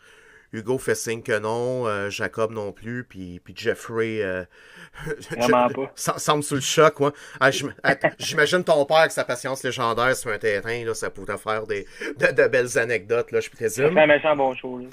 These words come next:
Speaker 2: Faut, euh, faut pas se le cacher, là, ça serait un méchant bon show.
Speaker 1: Ouais, ça, c'était cocasse, là. Euh,
Speaker 2: <laughs>
Speaker 1: Pap-, Rémi, toi, au niveau du calibre arbitra-, arbitré, euh, bon, t'étais membre du P D A depuis quelques saisons, t'as fait déjà plusieurs événements provinciaux à travers tout ça.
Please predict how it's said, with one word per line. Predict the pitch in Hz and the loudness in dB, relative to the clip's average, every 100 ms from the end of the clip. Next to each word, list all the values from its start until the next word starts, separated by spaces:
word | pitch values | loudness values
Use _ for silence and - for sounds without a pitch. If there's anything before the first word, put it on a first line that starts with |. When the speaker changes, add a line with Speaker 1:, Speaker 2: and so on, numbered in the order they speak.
| 170 | -12
Speaker 2:
Faut, | 120 117 | -10 -10
euh, | 117 - | -10 -14
faut | 123 | -10
pas | 127 | -8
se | 135 | -8
le | 131 | -4
cacher, | 120 - 143 | -4 -4 -6
là, | 135 | -6
ça | 123 | -6
serait | 127 | -4
un | 123 | -2
méchant | 120 123 | -2 -2
bon | 120 117 | -4 -6
show. | 117 123 | -8 -8
Speaker 1:
Ouais, | 127 160 | -2 -2
ça, | - | -2
c'était | - 113 | -2 0
cocasse, | 113 104 110 - - | 0 -2 -2 -2 -4
là. | 113 | -2
Euh, | 110 101 98 - - - - 160 | 0 -2 -4 -10 -14 -12 -2 0
Speaker 2:
<laughs> | 143 214 - - - 185 | 4 2 2 -8 -16 0
Speaker 1:
Pap-, | - 135 - 165 - - | 6 6 4 -14 -16 -2
Rémi, | 123 139 170 180 247 | 2 6 6 6 4
toi, | 185 | 4
au | 196 | 4
niveau | 147 143 | 2 -2
du | 175 | -4
calibre | - 131 147 131 | -2 2 4 2
arbitra-, | - - 120 - 120 | -2 -6 -6 -6 -4
arbitré, | 120 110 - 123 139 151 151 | -4 -6 -6 -2 2 2 4
euh, | 113 101 101 98 - - - - | 4 2 0 -2 -6 -20 -20 -2
bon, | 117 139 | 2 2
t'étais | 123 120 117 | 0 -2 -2
membre | 123 127 | -2 -6
du | - | -6
P | 120 | -2
D | 110 | 0
A | 120 | 0
depuis | 113 - | -4 -8
quelques | 110 113 | -4 -4
saisons, | 110 101 101 147 170 | -2 -4 -2 -4 -4
t'as | 104 | -6
fait | - | -6
déjà | 101 101 117 | -6 -4 -6
plusieurs | - 113 120 123 123 | -6 -4 -4 -4 -6
événements | 107 104 110 | -6 -6 -6
provinciaux | 113 101 98 - 123 123 | -6 -6 -6 -6 -4 -4
à | |
travers | 110 101 98 | -2 -4 -6
tout | - | -8
ça. | - 123 143 | -6 0 0